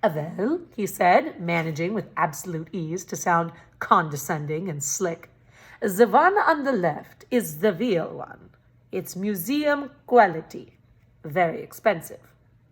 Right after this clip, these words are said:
Priceless. You don't want to hang the original where it might get damaged.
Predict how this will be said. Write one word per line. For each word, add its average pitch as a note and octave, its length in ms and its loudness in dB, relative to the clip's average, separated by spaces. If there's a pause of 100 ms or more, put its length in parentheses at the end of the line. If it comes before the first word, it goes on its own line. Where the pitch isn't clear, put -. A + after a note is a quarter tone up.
(100)
Priceless. - 760 -4 (480)
You D#4+ 120 -4
don't C#4+ 300 2
want F3 240 2
to F3 80 -10
hang F#3 440 -2
the E3+ 360 -6
original E3 760 -2 (260)
where A#3 180 6
it F3+ 140 0
might B3 240 0
get A3+ 180 -6
damaged. F3 680 0